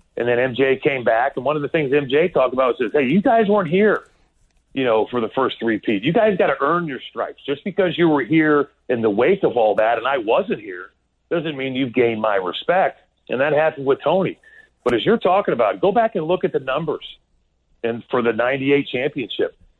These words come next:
I mean, it was basically, it was a three-man team, Scotty, Michael, and, and Tony. I mean, Dennis Rodman was, listen, I don't wanna sit here and say he was average, but the expectations you have for Dennis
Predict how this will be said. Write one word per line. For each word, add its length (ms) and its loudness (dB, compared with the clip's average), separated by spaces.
I 40 0
mean, 80 4
it 60 4
was 180 2
basically, 560 2
it 40 4
was 200 2
a 80 2
three-man 500 2
team, 340 0
Scotty, 520 0
Michael, 440 0
and, 280 -4
and 360 -2
Tony. 420 0
I 20 -4
mean, 200 -2
Dennis 280 2
Rodman 460 0
was, 320 0
listen, 180 0
I 120 0
don't 120 2
wanna 240 2
sit 80 0
here 140 2
and 160 -6
say 160 2
he 80 6
was 200 0
average, 680 0
but 120 -2
the 140 4
expectations 800 0
you 120 2
have 280 2
for 80 -4
Dennis 320 0